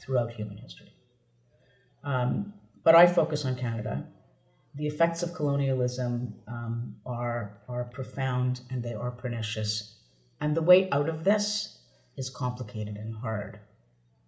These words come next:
It's really hard. Um, and it's gonna take a long,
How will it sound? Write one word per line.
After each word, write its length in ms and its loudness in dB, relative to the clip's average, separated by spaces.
It's 140 -18
really 240 -4
hard. 360 -10
Um, 540 -2
and 100 0
it's 120 -4
gonna 160 -2
take 220 -4
a 40 -6
long, 400 -4